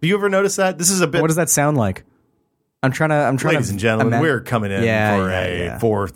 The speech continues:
Speaker 1: four-by-four on the, on runway thirty-seven. If you look over to your right, you can see the Grand Canyon. It's that one,
Speaker 2: Yeah,
Speaker 1: right?
Speaker 2: yeah, okay.
Speaker 1: Uh, yeah,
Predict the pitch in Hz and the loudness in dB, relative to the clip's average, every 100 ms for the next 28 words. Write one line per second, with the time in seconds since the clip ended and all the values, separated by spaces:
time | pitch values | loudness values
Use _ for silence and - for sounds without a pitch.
0 | - 160 143 107 98 131 120 113 101 101 | -6 0 2 2 0 0 2 4 4 2
1 | 98 95 90 87 - 117 107 139 143 127 | 0 -2 -4 -4 0 0 2 2 2 2
2 | 127 180 143 180 180 151 180 220 208 214 | 2 0 2 2 0 0 0 0 0 2
3 | 196 185 190 226 196 208 196 240 226 226 | 2 2 2 2 0 -4 -6 -4 -2 0
4 | 220 214 208 233 247 190 185 _ _ _ | 0 0 -2 -2 -2 -6 -8 _ _ _
5 | - - 143 165 180 117 90 92 _ 175 | -14 -4 -4 0 -2 -2 -8 -16 _ -2
6 | 185 180 143 151 147 110 - _ _ _ | 2 4 2 2 2 0 -2 _ _ _
7 | _ _ _ _ - 131 131 131 131 123 | _ _ _ _ -4 2 2 2 0 -8
8 | - _ _ _ _ _ _ _ 196 | -16 _ _ _ _ _ _ _ -4